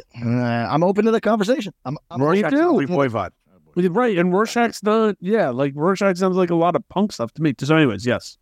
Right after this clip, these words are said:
Speaker 1: So, so, okay, so let's say, Ro-, le-, so if you love Rorschach, then certainly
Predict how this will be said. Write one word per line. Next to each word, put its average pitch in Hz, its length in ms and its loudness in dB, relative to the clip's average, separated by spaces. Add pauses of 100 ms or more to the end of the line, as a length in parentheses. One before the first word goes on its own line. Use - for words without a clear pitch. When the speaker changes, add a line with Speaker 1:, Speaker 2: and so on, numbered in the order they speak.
(220)
Speaker 1:
So, - 200 -6
so, 202 180 0
okay, 170 200 2
so 170 140 0
let's 196 160 0
say, 208 120 2
Ro-, 180 260 2
le-, 165 240 0
so 175 240 0
if 156 140 0
you 233 180 2
love 202 240 2
Rorschach, 135 540 0 (480)
then 147 480 2 (360)
certainly 131 800 -2